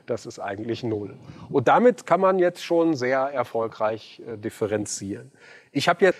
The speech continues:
ich hab jetzt immer für uns ganz einfache Beispiele genommen. Also so x Quadrat und x hoch drei, wo wir selber schon wissen, wie man da die Ableitung bestimmt, weil man erkennt das Prinzip daran eigentlich genauso.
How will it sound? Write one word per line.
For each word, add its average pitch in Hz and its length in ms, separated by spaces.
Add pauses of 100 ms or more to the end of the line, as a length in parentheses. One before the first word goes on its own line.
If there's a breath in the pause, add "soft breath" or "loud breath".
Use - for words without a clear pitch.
(120 loud breath)
ich 147 180
hab 160 140
jetzt 160 180
immer 151 360 (260 loud breath)
für - 180
uns 147 300
ganz 131 260
einfache 120 540
Beispiele 95 560
genommen. 101 340
Also 107 180
so 104 160 (440 soft breath)
x - 320
Quadrat 127 640
und 165 180
x 147 200
hoch 131 140
drei, 117 420
wo 127 140
wir 135 120
selber 127 360
schon 127 300
wissen, 143 360
wie 131 100
man 165 180
da 120 100
die 127 140
Ableitung 139 500
bestimmt, 135 420 (360 loud breath)
weil 120 140
man 123 160
erkennt 120 300
das 123 140
Prinzip 127 460
daran 113 240
eigentlich 110 320
genauso. 101 760